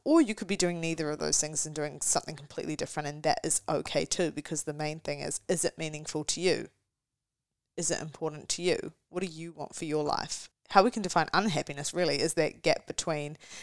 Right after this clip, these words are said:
our objective reality and our subjective expectation. If you can match up those two, match your expectation with your reality, or drop the expectations and appreciate the moment that you've got in yourself too,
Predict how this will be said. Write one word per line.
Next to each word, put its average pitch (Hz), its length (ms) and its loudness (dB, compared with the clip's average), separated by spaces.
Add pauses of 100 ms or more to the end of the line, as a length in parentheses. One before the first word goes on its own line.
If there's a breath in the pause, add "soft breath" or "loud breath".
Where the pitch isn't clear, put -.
(160 loud breath)
our 151 420 8 (200)
objective 160 600 0
reality 147 480 4
and 160 100 -2
our 143 80 2
subjective - 640 -2
expectation. - 880 -4 (260 loud breath)
If - 160 -2
you 190 60 -2
can 170 240 -4
match 190 340 2
up 151 160 2
those 143 280 4
two, - 340 -2
match 196 320 0
your 208 80 6
expectation - 720 0
with 156 160 -8
your 156 80 -6
reality, 147 640 0
or 170 100 2
drop 180 400 6
the - 100 -2
expectations - 1160 -2 (120)
and 196 140 0
appreciate 185 640 4
the 175 60 -6
moment 165 400 -2
that - 120 -4
you've - 160 -8
got 156 160 4
in 156 100 -6
yourself 147 480 -2
too, - 460 0